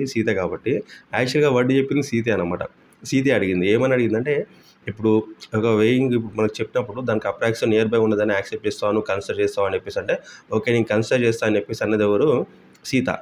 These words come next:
కాకపోతే ఇక్కడ మణికంఠ నేనన్నా అని చెప్పేసి claim చేసుకున్నాడు. But వడ్డు అయితే వడ్డే కదా. So సంచలక్కి చేయాల్సింది ఏంటిది? ఇక్కడ ఆమెకు చెప్పినప్పుడు తల ఊపినప్పుడు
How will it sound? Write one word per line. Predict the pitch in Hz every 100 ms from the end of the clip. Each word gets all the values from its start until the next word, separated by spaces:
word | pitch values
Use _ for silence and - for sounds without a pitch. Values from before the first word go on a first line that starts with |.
| - - -
కాకపోతే | 113 131 131 143
ఇక్కడ | 135 123
మణికంఠ | 123 127 135 139
నేనన్నా | 123 123 120 113
అని | 113
చెప్పేసి | 104 160 160
claim | - 127
చేసుకున్నాడు. | 110 - 90 107
But | 175 - -
వడ్డు | 104 127 165
అయితే | 170
వడ్డే | 139 110 131
కదా. | 95 98 117 - - - - -
So | -
సంచలక్కి | 139 120 127 170 175 175
చేయాల్సింది | - 143 151 139
ఏంటిది? | 135 135 135 131 - - - -
ఇక్కడ | 123 131 156
ఆమెకు | 143 135
చెప్పినప్పుడు | 131 123 160 147
తల | 120
ఊపినప్పుడు | 135 107 87 - 82